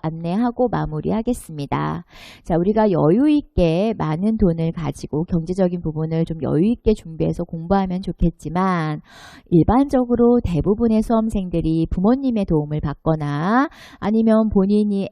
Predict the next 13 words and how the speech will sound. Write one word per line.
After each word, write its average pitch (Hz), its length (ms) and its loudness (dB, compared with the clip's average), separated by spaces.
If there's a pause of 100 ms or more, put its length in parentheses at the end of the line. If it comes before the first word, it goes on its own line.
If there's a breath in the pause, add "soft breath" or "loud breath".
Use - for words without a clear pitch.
애써서 214 880 2
아르바이트 185 680 -2
하거나 170 680 -2
혹은 170 500 2 (260 loud breath)
우리가 170 320 2
유아교육 175 480 2
기관에서 190 880 0 (320 soft breath)
직업인으로, 185 1300 2 (300 soft breath)
네, 156 140 -4
직업인으로, 180 1000 4 (260 soft breath)
어, 151 240 0
수입을 262 720 4
얻어서 170 840 2